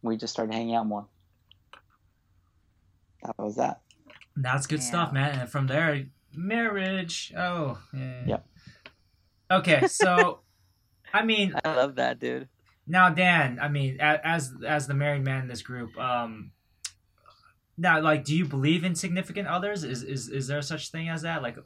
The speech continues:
Speaker 2: uh, I, I've asked, like, a couple people about this. I've, I've got all these different views. I, I'm curious to hear your point of view on that. Like, is there such thing as significant other? Like, one for,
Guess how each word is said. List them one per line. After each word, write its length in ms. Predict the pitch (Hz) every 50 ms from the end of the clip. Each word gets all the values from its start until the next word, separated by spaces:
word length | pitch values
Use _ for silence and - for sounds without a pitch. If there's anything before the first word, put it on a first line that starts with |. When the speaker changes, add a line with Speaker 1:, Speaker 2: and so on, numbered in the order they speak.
| _ - -
Speaker 2:
uh, 240 | 123 120 117 117 117 113 110 107 - _ _ - - _ _ _ _ _ _ -
I, 220 | - 143 - - 156
I've 60 | 147 147
asked, 280 | 156 170 180 - -
like, 160 | 156 151 139
a 80 | 131 127
couple 300 | - 160 156 151 160 147
people 280 | 139 165 160 147 151 147
about 300 | 139 139 139 143 139 -
this. 200 | 143 139 135 131
I've, 200 | 131 135 135 -
I've 180 | 143 139 135 -
got 220 | 147 135 131 -
all 140 | 131 143 156
these 140 | 156 151 135
different 360 | 147 156 147 151 139 131 117 117
views. 260 | 135 139 139 127 117
I, 120 | 113 123
I'm 200 | - - 139 135
curious 420 | 135 - 190 190 185 170 - - - _ _ _ _ -
to 80 | 143
hear 240 | 143 135 139 147 147 139
your 160 | 131 139 139
point 220 | 139 - 139 123
of 80 | 120 104
view 100 | 113 110
on 160 | 104 104 104
that. 220 | 101 101 98 95
Like, 180 | 113 110 104 -
is 140 | 139 135 127
there 140 | 156 156 151
such 340 | 143 - - - 160 139 -
thing 160 | - 160 151
as 160 | 143 139 139
significant 720 | - - - - 147 139 135 147 143 - - - 147 139
other? 320 | - 143 143 139 151 156 151
Like, 200 | 135 117 113 117
one 300 | 113 117 127 131 135 131
for, 460 | - - 127 123 120 117 117 117